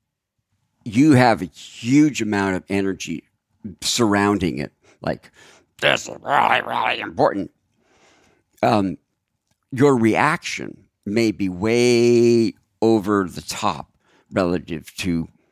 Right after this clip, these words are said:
what a more average reaction would be. And so that's where you go,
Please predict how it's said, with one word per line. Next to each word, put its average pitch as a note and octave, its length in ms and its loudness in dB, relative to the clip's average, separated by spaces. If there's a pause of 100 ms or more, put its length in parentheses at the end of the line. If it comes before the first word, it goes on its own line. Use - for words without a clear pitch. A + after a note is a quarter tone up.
(600)
what F2+ 420 0 (100)
a G2 60 -2
more F2 280 -2
average F#2+ 480 -2
reaction E2+ 480 -6
would D#2+ 180 -8
be. G2+ 280 0 (360)
And G2 240 -2
so - 180 -2
that's G2+ 380 2
where F#2+ 160 -2
you F2+ 160 0
go, E2 300 -2